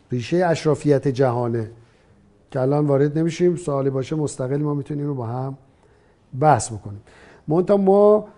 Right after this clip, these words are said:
حرکت کردیم برای اصلاح نظام بانکی. بلا فاصله قانون گذاشتن، شورای پول و اعتبار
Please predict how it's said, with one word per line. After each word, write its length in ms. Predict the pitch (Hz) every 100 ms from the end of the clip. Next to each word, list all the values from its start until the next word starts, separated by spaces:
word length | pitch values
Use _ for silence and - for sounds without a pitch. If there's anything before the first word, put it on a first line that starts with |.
| _ 165
حرکت 540 | 123 151 151 180 196
کردیم 300 | 202 202 202
برای 240 | 175 165
اصلاح 300 | 156 - 143
نظام 380 | 139 127 123 123
بانکی. 580 | 113 117 113 - 107 92 - _ _ _ _ _ _ _ _ _ _ -
بلا 140 | 139
فاصله 420 | 165 165 151 156 175
قانون 380 | 156 143 165
گذاشتن، 440 | 170 160 165 165 160
شورای 320 | 147 143 156
پول 220 | 151 143
و 20 |
اعتبار 540 | 139 123 127 143 165